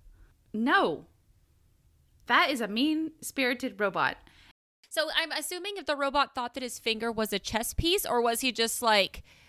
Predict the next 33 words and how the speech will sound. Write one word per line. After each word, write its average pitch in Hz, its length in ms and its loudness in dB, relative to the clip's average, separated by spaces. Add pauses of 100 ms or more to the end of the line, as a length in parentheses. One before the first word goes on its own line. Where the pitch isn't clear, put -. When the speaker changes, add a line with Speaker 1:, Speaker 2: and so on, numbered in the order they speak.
(300)
Speaker 2:
"Oh, 254 320 4
that 220 180 6
was 254 140 0
a 254 60 0
great 233 280 0
move. 233 380 2
I 226 180 4
know 277 140 0
how 262 100 4
to 240 80 2
make 220 160 0
sure 214 400 0
you 196 180 -4
don't 214 160 2
make 214 180 -2
another 208 240 -2
move 208 260 -4
like 190 220 -4
that." 226 200 6
And 180 80 -2
he 185 80 0
reached 190 320 -6
over 196 200 -2
and 175 100 -4
broke 190 220 -2
the 190 80 -2
kid's 185 260 -6
fingers. - 640 -6 (160)
Speaker 1:
<laughs> 311 1040 4 (640)
Okay, 220 260 0
it 190 100 -6
said, 185 540 2
uh, 170 400 4